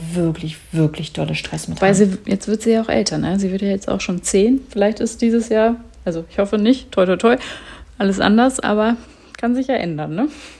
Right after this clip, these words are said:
Speaker 1: Ja.
Speaker 2: Haben wir ja heute gelernt.
Speaker 1: <laughs> Ja, das stimmt. Ich drück die Daumen.
Speaker 2: Ja, das ist sehr nett. Ähm, zum Abschluss würde ich ganz kurz noch mal einen Punkt ansprechen, der, glaube ich, auch nicht ganz unbeachtlich ist beim Thema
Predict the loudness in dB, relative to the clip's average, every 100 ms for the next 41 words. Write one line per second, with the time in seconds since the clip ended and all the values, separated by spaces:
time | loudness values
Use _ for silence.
0 | -18 -8 -4 0 2 2 2 0 0 -2
1 | -2 -2 -4 -8 -8 2 2 4 2 2
2 | 0 0 2 0 -2 -18 -18 -16 -8 -4
3 | -2 -2 -4 -4 -6 -10 -14 -18 -12 -8
4 | -8 -8 -6 -6 -8 -16 -18 -18 -4 0
5 | 2 2 2 0 0 0 -2 2 2 2
6 | -4 0 2 0 -4 -4 -2 -4 -4 -4
7 | -4 -6 -6 -6 -4 -4 -4 -4 -4 -4
8 | -6 -6 -6 -2 0 0 0 0 0 0
9 | -2 2 2 2 -6 -20 _ _ _ _
10 | -20 _ 2 2 2 2 2 4 6 6
11 | 4 -4 -8 -10 -8 -8 -8 -8 -8 -10
12 | -14 -20 -20 -12 -4 -2 0 -2 -4